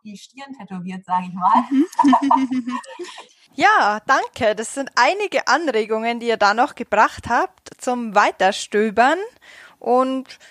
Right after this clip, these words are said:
Speaker 2: jetzt noch ein letztes, bevor wir dann endgültig zum Ende kommen. Gibt's noch was, was ihr noch auf dem Herzen habt oder etwas, was ihr noch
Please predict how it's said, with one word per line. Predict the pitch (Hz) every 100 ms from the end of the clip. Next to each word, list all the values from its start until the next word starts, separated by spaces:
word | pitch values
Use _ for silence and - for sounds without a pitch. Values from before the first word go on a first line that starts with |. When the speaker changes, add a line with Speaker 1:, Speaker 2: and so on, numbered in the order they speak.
| - _
Speaker 2:
jetzt | 269 -
noch | 311 294 -
ein | 240 349 359
letztes, | 208 330 - 233 269
bevor | - 247 226
wir | 240
dann | 226 220
endgültig | 240 330 311 254 -
zum | - -
Ende | 247 302 311
kommen. | - 214 202 247 311 392 - - - -
Gibt's | 330 - -
noch | 294 -
was, | 262 285 -
was | 226 254 - - -
ihr | - 240 233 220
noch | 214
auf | 226 214
dem | 226
Herzen | 262 415 - 370 330
habt | 320 320 -
oder | 240 240
etwas, | 208 - 220 240 -
was | 220 -
ihr | - 202
noch | 190 190